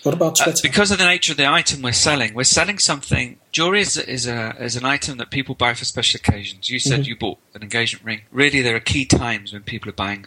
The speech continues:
Speaker 2: our type of jewelry, and that's engagements, birth of a child, important birthdays, anniversaries. So they're quite landmark occasions.
Speaker 1: Mm-hmm.
Speaker 2: So they're important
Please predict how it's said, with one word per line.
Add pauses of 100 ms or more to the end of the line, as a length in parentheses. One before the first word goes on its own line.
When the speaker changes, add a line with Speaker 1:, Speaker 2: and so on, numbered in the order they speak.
Speaker 2:
our
type
of
jewelry, (120)
and
that's
engagements, (160)
birth
of
a
child,
important
birthdays,
anniversaries.
So
they're
quite
landmark (360)
occasions. (200)
Speaker 1:
Mm-hmm.
Speaker 2:
So
they're
important